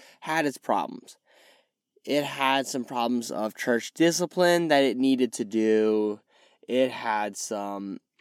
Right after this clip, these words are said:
divisions. It had problems. But Paul also obviously saw the potential in it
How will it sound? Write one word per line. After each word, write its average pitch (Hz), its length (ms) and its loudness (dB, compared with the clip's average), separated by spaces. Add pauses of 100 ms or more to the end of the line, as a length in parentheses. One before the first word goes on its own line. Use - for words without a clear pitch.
(260)
divisions. 139 800 2
It 180 100 -6
had 226 320 -6
problems. 233 720 -4 (540)
But 214 300 4 (640)
Paul 196 200 4
also 160 760 8
obviously 185 540 0
saw 240 420 2
the 226 120 2
potential 165 720 -2
in 101 100 -6
it - 160 -8